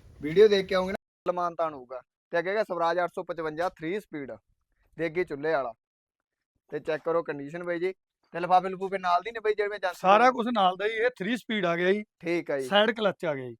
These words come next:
Speaker 1: ਸਾ-, ਅ, ਸਾਈਡ ਕਲੱਚ ਵਾਲਾ ਆ ਗਿਆ। ਸਾਈਡ ਕਲੱਚ ਵਾਲਾ ਵੀ ਕਹਿੰਦੇ ਨੇ ਨਾ
Speaker 2: ਹਾਂਜੀ,
Speaker 1: ਬਾਈ।
Speaker 2: ਹਾਂ। ਇਹ ਚੱਲਿਆ ਬਾਈ ਲਗਭਗ ਇੱਕ ਸੌ ਪੈਂਤੀ ਕੁ ਘੰਟੇ ਚੱਲਿਆ ਬਾਈ।
Speaker 1: ਠੀਕ ਆ ਬਾਈ ਜੀ।
Speaker 2: ਹਾਂਜੀ, ਹਾਂ। ਇੱਕ ਸਰਵਿਸ ਹੋਈ ਵੀ ਆ ਜੀ ਇਹਦੀ।
Speaker 1: ਲੈ ਬਾਈ ਜੀ, ਇੱਕ ਸਰਵਿਸ ਹੋਈ ਆ। ਇਨ-, ਇੱਥੋਂ ਨਾ ਜਿਵੇਂ ਕਹਿ ਲਈਏ ਬਾਬਾ ਟਰੈਕਟਰਸ ਤੋਂ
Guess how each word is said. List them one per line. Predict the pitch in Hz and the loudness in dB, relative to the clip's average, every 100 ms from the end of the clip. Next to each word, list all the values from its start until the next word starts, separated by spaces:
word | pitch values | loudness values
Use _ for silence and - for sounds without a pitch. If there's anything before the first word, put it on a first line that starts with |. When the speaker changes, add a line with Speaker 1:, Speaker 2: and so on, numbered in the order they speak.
| _ - | _ -2
Speaker 1:
ਸਾ-, | 151 139 | -2 -2
ਅ, | 156 | -4
ਸਾਈਡ | 170 170 | -2 -2
ਕਲੱਚ | 170 151 - | 0 -4 -2
ਵਾਲਾ | 135 127 | -6 -6
ਆ | |
ਗਿਆ। | 117 | -4
ਸਾਈਡ | 170 - _ _ _ 190 | -4 -6 _ _ _ -8
ਕਲੱਚ | 170 151 143 | -6 -8 -8
ਵਾਲਾ | 143 | -8
ਵੀ | 156 | -6
ਕਹਿੰਦੇ | 147 151 | -8 -6
ਨੇ | 160 | -6
ਨਾ | 165 | -4
Speaker 2:
ਹਾਂਜੀ, | 156 | -4
Speaker 1:
ਬਾਈ। | 151 | -4
Speaker 2:
ਹਾਂ। | 139 135 127 - | -4 -4 -8 6
ਇਹ | 208 208 | 10 10
ਚੱਲਿਆ | 220 220 202 208 | 10 6 4 6
ਬਾਈ | 214 220 | 6 6
ਲਗਭਗ | 202 196 226 226 | 4 2 4 4
ਇੱਕ | 214 - | 4 4
ਸੌ | 220 | 2
ਪੈਂਤੀ | 226 202 175 202 | 4 2 0 -2
ਕੁ | 180 226 | 0 0
ਘੰਟੇ | 202 196 | 0 0
ਚੱਲਿਆ | 165 135 | 0 -2
ਬਾਈ। | 120 110 - - | -4 -8 -14 0
Speaker 1:
ਠੀਕ | 175 175 165 | 6 8 8
ਆ | 151 | 2
ਬਾਈ | 143 135 | 2 0
ਜੀ। | 131 123 165 | -2 -6 -2
Speaker 2:
ਹਾਂਜੀ, | 175 151 139 | -2 0 -2
ਹਾਂ। | 147 | 0
ਇੱਕ | 233 233 | 0 2
ਸਰਵਿਸ | 233 233 220 214 | 2 2 4 0
ਹੋਈ | 214 214 | 0 -2
ਵੀ | 196 | -4
ਆ | 151 | -4
ਜੀ | 135 | -4
ਇਹਦੀ। | 139 | 0
Speaker 1:
ਲੈ | 160 170 | 2 2
ਬਾਈ | |
ਜੀ, | 202 | 0
ਇੱਕ | 226 190 196 | -4 -6 -4
ਸਰਵਿਸ | 196 180 175 190 | 0 0 0 -2
ਹੋਈ | 190 170 | 0 2
ਆ। | 160 190 - - - - - 185 | 2 0 -4 -16 -16 10 12 12
ਇਨ-, | 190 196 | 12 12
ਇੱਥੋਂ | 190 196 - 220 | 12 12 12 12
ਨਾ | 247 247 | 12 12
ਜਿਵੇਂ | - 202 226 | 10 8 10
ਕਹਿ | 214 | 10
ਲਈਏ | 214 240 | 12 12
ਬਾਬਾ | - 170 180 | 12 12 12
ਟਰੈਕਟਰਸ | 196 190 180 220 214 | 10 8 6 2 -2
ਤੋਂ | 214 226 | 0 0